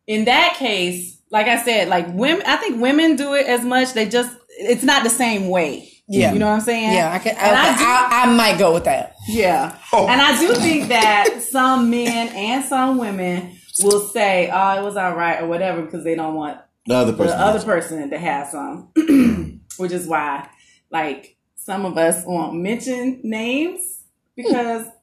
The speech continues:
Speaker 1: uh, I wanna keep that to myself.
Speaker 3: No, I understand all that.
Speaker 1: Not me personally.
Speaker 3: All
Speaker 2: No,
Speaker 3: of
Speaker 2: just in general.
Speaker 1: I'm just speaking, you know.
Speaker 3: All I wanna say to add to y'all ladies', uh,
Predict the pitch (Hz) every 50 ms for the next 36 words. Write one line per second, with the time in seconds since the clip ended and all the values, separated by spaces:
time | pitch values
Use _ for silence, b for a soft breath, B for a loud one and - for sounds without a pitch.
0 | _ _ 180 185 185 170 165 165 160 160 160 - - - - - 202 233 254 254
1 | 262 294 269 269 269 262 - 277 269 285 294 294 - 381 440 370 - - - _
2 | _ _ _ 311 311 - - - - - _ _ - 185 208 202 240 214 160 127
3 | - - 104 95 85 82 76 76 78 80 80 85 95 113 - - - - - 220
4 | 262 269 247 240 240 247 240 226 226 - 220 233 226 226 - 202 175 156 143 127
5 | 113 107 - - _ _ _ 151 165 185 214 220 202 269 233 226 - - 196 185
6 | 170 160 143 - 226 233 240 240 233 233 - - 208 202 143 156 143 143 147 170
7 | 165 139 123 - - - - _ - 185 220 247 233 226 214 - 190 180 165 156
8 | 143 - - 160 135 131 117 120 101 104 120 123 120 117 - 131 117 107 107 113
9 | 107 107 107 104 104 107 110 110 110 113 113 113 110 107 107 - 113 107 107 104
10 | 107 107 107